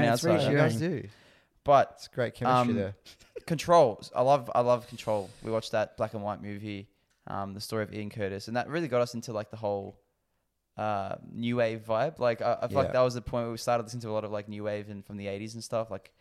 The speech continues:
Speaker 1: Joy Division and, um, New Order,
Speaker 3: Mm.
Speaker 1: all those types of bands,
Speaker 3: It
Speaker 1: and that
Speaker 3: was
Speaker 1: was a good, interesting story.
Speaker 3: Yeah, and it was
Speaker 1: Um,
Speaker 3: more about the char-, the person than, like, the music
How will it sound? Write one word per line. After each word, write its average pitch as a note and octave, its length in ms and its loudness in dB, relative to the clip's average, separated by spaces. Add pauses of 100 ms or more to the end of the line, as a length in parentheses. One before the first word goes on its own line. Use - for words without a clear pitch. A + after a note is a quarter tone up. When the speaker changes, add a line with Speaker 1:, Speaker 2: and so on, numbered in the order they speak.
(220)
Speaker 1:
Joy A2 160 -4
Division G#2 480 -6
and, F#2+ 220 -12 (360)
um, G2 460 -8 (540)
New A2 220 -6
Order, G#2 380 -4 (600)
Speaker 3:
Mm. G2+ 260 -12 (360)
Speaker 1:
all A2+ 80 -6
those A2 120 -6
types - 180 -8
of G#2 60 -12
bands, B2 300 0
Speaker 3:
It C3+ 40 0
Speaker 1:
and A#2 80 -4
that A#2+ 100 0
Speaker 3:
was B2+ 140 -4
Speaker 1:
was - 40 -6
a A#2 40 -10
good, A2 280 -6 (240)
interesting C3+ 340 -8
story. A2+ 400 -6 (260)
Speaker 3:
Yeah, G#2+ 280 -4 (180)
and A2+ 100 -6
it - 20 0
was B2 120 -2
Speaker 1:
Um, B2+ 40 -6
Speaker 3:
more C#3 80 -2
about B2 180 0
the G#2 60 -6
char-, - 460 -6
the A2+ 100 -8
person G2 580 -6 (600)
than, G2 180 -12
like, F#2+ 240 -16
the G2 60 -16
music F#2+ 440 -16